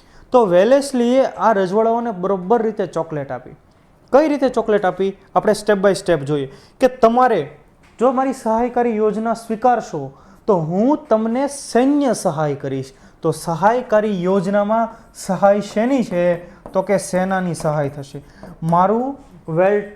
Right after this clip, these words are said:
trained, મારી well trained સેના, મારી well trained આર્મી તમને હું આપીશ. તમારે ત-, યુદ્ધ માટે તમારા સૈનિકોની જરૂર પડશે નહીં. એટલે રાજા રાજી થઈ ગયા કે ભાઈ આપણો સૈનિક તો શહીદ જ નહીં થાય, જે કાંઈ હશે અંગ્રેજોનો સૈનિક શહીદ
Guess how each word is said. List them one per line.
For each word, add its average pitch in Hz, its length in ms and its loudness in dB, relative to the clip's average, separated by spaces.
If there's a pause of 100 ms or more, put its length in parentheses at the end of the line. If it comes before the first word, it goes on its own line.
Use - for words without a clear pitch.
trained, 220 380 -2 (580)
મારી 180 220 0
well 202 220 4
trained 226 360 -2
સેના, 208 520 0
મારી 170 160 0
well 190 180 2
trained 214 300 -2 (120)
આર્મી 226 360 2
તમને 220 280 -2
હું 190 220 -2
આપીશ. 151 460 -6 (320)
તમારે 208 340 2
ત-, - 300 -8
યુદ્ધ 180 260 0
માટે 208 240 0
તમારા 185 340 -2
સૈનિકોની 180 460 -8
જરૂર 156 300 -4
પડશે 165 560 -6 (360)
નહીં. 147 200 -6
એટલે 143 180 -6
રાજા 165 300 2
રાજી 190 240 0
થઈ 214 120 -8
ગયા 175 120 -2
કે 143 60 -10
ભાઈ 147 100 -2
આપણો 165 200 -4
સૈનિક 175 340 -12
તો 175 80 -8
શહીદ 170 400 -10
જ 202 160 -6
નહીં 165 200 -12
થાય, 143 180 -10 (380)
જે 165 140 0
કાંઈ 180 220 -2
હશે 180 200 -6
અંગ્રેજોનો 208 420 -2
સૈનિક 180 340 -8
શહીદ 139 200 -10